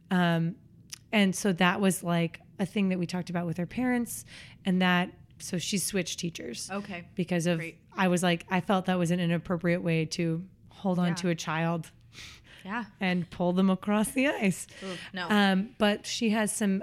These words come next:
Speaker 1: um, concerns about, or she did have concerns about her current swim teacher when she started because it was a boy, which was different than she usually had girl
Speaker 2: Mm-hmm.
Speaker 1: teachers. And also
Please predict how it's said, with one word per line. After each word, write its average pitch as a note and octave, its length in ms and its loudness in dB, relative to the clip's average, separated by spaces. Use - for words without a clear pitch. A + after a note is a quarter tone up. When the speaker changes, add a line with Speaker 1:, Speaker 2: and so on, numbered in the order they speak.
Speaker 1:
um, E3+ 440 0
concerns F#3 500 0
about, E3+ 320 0
or F#3+ 80 0
she F#3+ 180 0
did E3+ 480 2
have F#3+ 260 -8
concerns F3 380 -2
about E3+ 220 -4
her E3 100 -4
current G#3 340 -4
swim E3+ 180 -2
teacher E3+ 320 -2
when E3 140 0
she E3+ 100 -8
started B3 440 -6
because F#3 360 -4
it F#3+ 180 2
was B3+ 160 -2
a E4 40 -2
boy, F3+ 480 2
which G#3 200 -4
was F3+ 140 -4
different G3 320 -2
than G3 100 0
she - 200 -4
usually F3+ 340 0
had A#3+ 160 -2
girl F#3+ 200 -4
Speaker 2:
Mm-hmm. F#3 140 -8
Speaker 1:
teachers. F#3+ 380 -2
And G#3 120 2
also A3 560 2